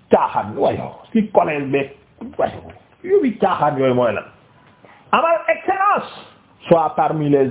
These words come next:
excellents. Waaw, yow itam noonu, voilà. Ki nga xam ne deewam daa jege, waaw, kooku it, ah, moo xam bi haddin,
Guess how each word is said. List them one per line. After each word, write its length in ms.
excellents. 480
Waaw, 200
yow 180
itam 340
noonu, 380
voilà. 300
Ki 100
nga 120
xam 200
ne 120
deewam 440
daa 260
jege, 260
waaw, 200
kooku 340
it, 140
ah, 260
moo 240
xam 220
bi 80
haddin, 440